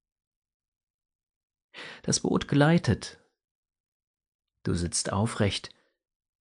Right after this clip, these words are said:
Und auch dein Atem findet seinen ganz eigenen Rhythmus. Rudern, gleiten,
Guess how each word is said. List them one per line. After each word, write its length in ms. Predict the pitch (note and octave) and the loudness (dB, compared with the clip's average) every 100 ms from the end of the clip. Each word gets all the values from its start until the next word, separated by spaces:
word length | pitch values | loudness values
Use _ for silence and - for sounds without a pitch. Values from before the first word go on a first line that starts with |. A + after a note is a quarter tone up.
| _ _ _ _ - | _ _ _ _ 0
Und 160 | C3+ | 0
auch 140 | C3+ C#3 | 2 2
dein 240 | C#3 B2 | 4 4
Atem 420 | - F3+ - G2 | 4 2 4 2
findet 280 | F#2 G2 G2 | 4 2 2
seinen 280 | - G2 G#2 | 4 4 4
ganz 380 | G2 G2+ A2 - | 2 2 0 -4
eigenen 580 | A2 B2+ A#2+ G2+ G2 F#2+ | -2 0 2 4 4 4
Rhythmus. 680 | F#2+ - G2+ F#2 - - _ _ _ _ _ _ _ _ _ _ _ _ _ _ _ _ _ _ _ _ _ _ _ _ _ _ _ _ _ _ A#2 | 0 -2 -2 -2 -4 -10 _ _ _ _ _ _ _ _ _ _ _ _ _ _ _ _ _ _ _ _ _ _ _ _ _ _ _ _ _ _ 0
Rudern, 600 | A2+ A2+ A2 A2+ A2+ - _ _ _ _ _ _ _ _ _ | 2 4 4 2 0 -6 _ _ _ _ _ _ _ _ _
gleiten, 760 | - F#2+ F#2+ F#2+ - F#2+ F#2 | 0 2 2 0 -4 -6 -6